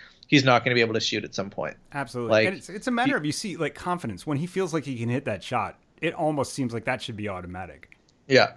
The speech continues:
Speaker 1: Yeah, exactly. And for him to do that in, like, the fourth quarter of a close game the way he did,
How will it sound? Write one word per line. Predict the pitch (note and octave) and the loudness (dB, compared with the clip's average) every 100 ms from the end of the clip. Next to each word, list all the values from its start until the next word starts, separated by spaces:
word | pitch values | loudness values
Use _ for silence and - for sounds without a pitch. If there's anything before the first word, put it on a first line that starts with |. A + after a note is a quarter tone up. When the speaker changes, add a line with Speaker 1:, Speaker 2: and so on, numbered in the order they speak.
| _ | _
Speaker 1:
Yeah, | - G3+ | 8 8
exactly. | D3 F#3 E3+ G#2 - _ - - - _ | 10 8 8 4 -6 _ -20 -20 -20 _
And | D3+ D3 C#3+ C3+ - - | 4 6 4 0 -8 -2
for | F3 | 6
him | E3+ F#3+ | 6 8
to | F3+ | 6
do | D3 E3+ | 8 8
that | E3 D#3 | 8 8
in, | D3 C3+ | 4 -2
like, | B2+ C3+ - | -4 -6 -8
the | E3 | -6
fourth | - D3 C#3 | 2 2 2
quarter | D3+ C#3+ D3 | 4 6 10
of | B2+ | 8
a | A2+ | 6
close | - C#3 B2+ | 4 4 6
game | C3+ C3+ A#2+ | 6 6 6
the | A#2+ | 4
way | B2 A#2+ | 4 4
he | A#2 | 4
did, | A#2+ C3+ A2+ A2+ | 8 8 8 4